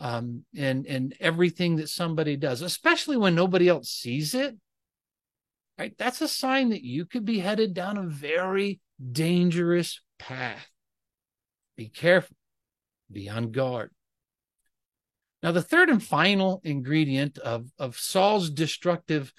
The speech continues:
jealousy is fear. You see, once we're filled with an unjustified anger at somebody else, and then we're constantly suspicious of them,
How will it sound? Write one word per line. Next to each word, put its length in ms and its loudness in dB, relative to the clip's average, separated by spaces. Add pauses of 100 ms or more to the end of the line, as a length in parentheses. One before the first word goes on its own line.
(280)
jealousy 800 -2 (1120)
is 160 -6
fear. 420 -10 (920)
You 60 -10
see, 160 -2
once 420 2
we're 140 0
filled 340 2
with 180 -2
an 100 -2 (120)
unjustified 840 2
anger 500 0
at 140 -6
somebody 560 2
else, 400 2
and 160 -6
then 140 0
we're 160 0
constantly 680 -4
suspicious 800 -6
of 220 -6
them, 340 -4